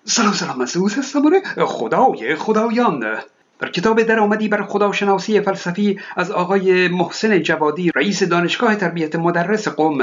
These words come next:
از صفحه چهل و سه به بعد به تسلسل و امتناع اون پرداخته و سه تا برهان معروف رو بر رد تسلسل آورده: برهان وسط و طرف، برهان تطبیق و برهان اسد و اخسر. یک، برهان وسط و طرف.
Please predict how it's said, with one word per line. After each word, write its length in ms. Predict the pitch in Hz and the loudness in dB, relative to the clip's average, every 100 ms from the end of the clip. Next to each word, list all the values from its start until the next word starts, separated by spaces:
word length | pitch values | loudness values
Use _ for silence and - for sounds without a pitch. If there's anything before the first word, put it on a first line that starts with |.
| - - - | -4 -8 -8
از 80 | - | -6
صفحه 280 | 180 214 | -2 -2
چهل 180 | - 151 | 0 0
و 40 | 147 | 0
سه 160 | - | 0
به 120 | 143 | 0
بعد 360 | 151 208 185 147 - | 2 2 -2 -6 -8
به 100 | 170 | -6
تسلسل 640 | 165 147 165 151 - 202 151 | -6 -4 -4 -2 0 2 2
و 160 | 160 | -2
امتناع 600 | 165 139 127 156 170 170 147 | -2 -4 -4 0 0 0 0
اون 240 | 175 156 | 0 0
پرداخته 600 | - - 104 - - - - _ _ 147 | -4 -8 -8 -10 -12 -16 -18 _ _ -6
و 60 | |
سه 180 | - 254 | 0 2
تا 160 | 214 156 | 2 0
برهان 480 | 139 - 202 170 | -2 -2 0 2
معروف 500 | 147 131 165 220 - | 0 2 4 4 2
رو 220 | - 113 - | -2 -4 -2
بر 140 | 196 | -2
رد 580 | 196 190 160 190 254 240 | -2 -4 -4 -2 -2 -2
تسلسل 640 | 240 208 202 170 - 185 170 | -2 -2 -2 -4 -2 -2 0
آورده: 560 | 123 104 110 107 107 - _ _ 151 | 0 -2 -6 -8 -14 -14 _ _ -2
برهان 360 | 143 208 226 | 0 2 2
وسط 360 | 190 180 226 220 | -2 -4 -6 -4
و 100 | 202 | -4
طرف، 340 | 190 196 214 - - _ - | -2 -2 -2 -4 -20 _ -2
برهان 500 | 165 160 190 220 214 | 0 2 2 2 0
تطبیق 560 | 208 202 190 220 214 - - - | -2 -6 -2 0 0 -6 -10 -6
و 80 | |
برهان 460 | 156 175 - 214 208 | 0 0 2 2 2
اسد 400 | 208 175 202 160 | 0 -2 -4 -4
و 40 | |
اخسر. 380 | 151 - - 117 - _ _ _ _ _ _ _ _ | -6 -8 -10 -10 -12 _ _ _ _ _ _ _ _
یک، 320 | 170 233 247 - | 0 0 0 -2
برهان 380 | 196 190 220 | 0 2 2
وسط 360 | 202 196 - 196 | 0 -2 -4 -6
و 60 | 170 | -6
طرف. 340 | 160 151 107 | -6 -4 -6